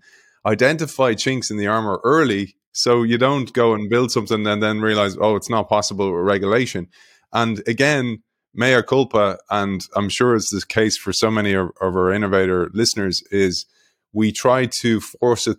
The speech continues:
through and we try to fly under the radar, and we use that term, "Let's ask for forgiveness, not permission." And,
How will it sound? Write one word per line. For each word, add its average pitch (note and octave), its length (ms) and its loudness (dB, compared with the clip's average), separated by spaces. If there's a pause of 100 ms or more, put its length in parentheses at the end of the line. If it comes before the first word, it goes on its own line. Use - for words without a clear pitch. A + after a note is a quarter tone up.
through F#2+ 440 0 (220)
and G#2 120 -2
we G#2 80 0
try A#2 260 2
to G#2 380 0 (760)
fly B2 320 4
under A#2+ 240 0
the G2 140 0
radar, G2 640 2 (420)
and G2+ 240 -2
we G#2+ 100 2
use G#2+ 260 2
that G#2 160 2
term, G2 600 -4
"Let's G2+ 260 -2
ask G2+ 240 -2
for F#2 140 -8
forgiveness, F#2+ 460 -4
not F#2 160 -4
permission." G2 540 -6 (400)
And, A#2+ 200 -2